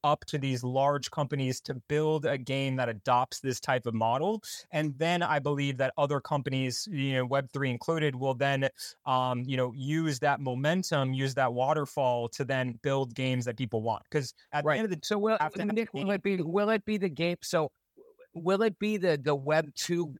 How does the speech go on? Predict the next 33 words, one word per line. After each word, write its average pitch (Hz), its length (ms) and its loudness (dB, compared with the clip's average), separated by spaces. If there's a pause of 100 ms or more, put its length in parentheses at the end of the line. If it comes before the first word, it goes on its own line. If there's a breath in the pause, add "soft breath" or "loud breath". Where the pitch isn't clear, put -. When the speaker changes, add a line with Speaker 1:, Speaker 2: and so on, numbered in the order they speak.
Speaker 2:
guys 156 440 2
in 151 140 0
your 147 160 2
mind 151 360 0
who 139 100 -4
you 135 320 -4 (180)
think 147 280 0 (340)
step - 360 0
up 151 140 2
and 143 180 0
do 147 160 0
it? 165 160 2
Or 160 360 2 (200)
I'm, 156 240 0
I, 160 160 -2
I 156 80 0
have 156 120 0
notes 160 340 2
here, 151 180 2
like, 135 320 0
Mythical 151 460 -2
Games 147 380 0
got 139 240 2
a 135 40 2
big, 135 340 -2
you 143 120 0
know, 120 240 0
a 123 140 -4
thirty-seven 143 540 2
million 139 360 2
infusion. 135 840 -2 (400 soft breath)
Arc, 147 360 2 (220)
uh, 135 140 2